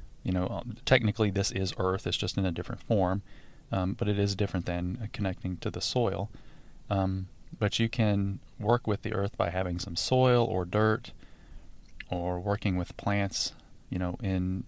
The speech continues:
in your apartment or your home in an urban environment. And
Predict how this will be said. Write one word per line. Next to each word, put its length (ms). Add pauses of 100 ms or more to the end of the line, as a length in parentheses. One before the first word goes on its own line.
(120)
in 180
your 180
apartment 520
or 60
your 120
home 400 (220)
in 120
an 100
urban 220
environment. 540 (2250)
And 320